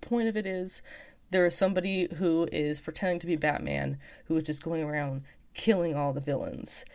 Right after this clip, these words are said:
Um, and so Batman's trying to prove that that's not him. Um, he doesn't kill. So, um, it's a very complicated story.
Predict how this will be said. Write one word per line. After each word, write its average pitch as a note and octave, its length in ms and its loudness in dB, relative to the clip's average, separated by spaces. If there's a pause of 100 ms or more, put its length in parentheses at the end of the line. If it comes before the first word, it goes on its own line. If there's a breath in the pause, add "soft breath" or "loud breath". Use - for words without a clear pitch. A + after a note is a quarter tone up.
(300 loud breath)
Um, C#3+ 280 2
and D3 180 -2
so D#3 120 0
Batman's D3+ 520 0
trying D#3 260 0
to - 60 -8
prove F3+ 380 -2
that C#3 120 -6
that's D#3+ 240 -2
not D3+ 220 -2
him. F3 440 0 (460 soft breath)
Um, D#3 480 0
he D3+ 220 2
doesn't C#3+ 280 -2
kill. - 400 -4
So, - 400 -2 (340 loud breath)
um, C#3+ 340 0
it's - 120 -6
a F3 40 -2
very F3 200 6
complicated D#3 500 -2
story. F3+ 540 2